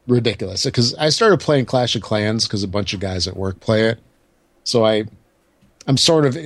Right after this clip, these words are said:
not that I'm into that. I just play it because everybody else does. I actually don't really enjoy it. <laughs>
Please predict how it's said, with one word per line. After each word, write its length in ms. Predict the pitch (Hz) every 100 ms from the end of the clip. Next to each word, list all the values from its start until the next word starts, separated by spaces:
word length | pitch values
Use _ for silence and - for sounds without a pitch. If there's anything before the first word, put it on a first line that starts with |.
| 156
not 460 | 175 180 190 165
that 100 | 123
I'm 160 | 117 110
into 240 | 117 117 143
that. 160 | 139
I 100 | 110
just 260 | 117 127 -
play 180 | 123 113
it 60 |
because 240 | 113 107 104
everybody 300 | 98 92 92
else 200 | 98 -
does. 240 | 113 104
I 120 | 98
actually 280 | 95 - 92 87
don't 200 | 95 87
really 260 | 95 87 82
enjoy 280 | 85 85 82
it. 200 | 92 104 - - - _
<laughs> 100 | 160